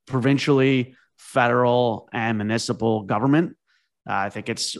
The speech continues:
over thirty percent of our population or, or working population is, uh, is employed by them. And I know that there was another comment about, um,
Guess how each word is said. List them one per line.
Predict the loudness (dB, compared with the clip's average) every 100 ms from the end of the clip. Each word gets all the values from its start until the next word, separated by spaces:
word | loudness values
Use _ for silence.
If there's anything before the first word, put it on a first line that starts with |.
| -4
over | -2 -2
thirty | -2 0 0
percent | -2 -2 0 0 0
of | 0
our | 0 0
population | -2 -2 -2 -4 -4 -2 0 0 -2
or, | -4 -4
or | -4
working | -2 -2 0 -2
population | 0 0 -2 -4 -6 -6 -6 -6 -8 -8
is, | -4 -4 -4 -2
uh, | 0 0 -2 -8 _ _ -20 -20 _ _ -8
is | -2
employed | -2 2 2 4
by | 4
them. | 4 4
And | 4
I | 4
know | 4 4
that | 2 2 -2 -12 _ _
there | -2
was | 2
another | 2 2
comment | 4 2 4 2
about, | 2 0 0 -2
um, | -2 0 -2 -6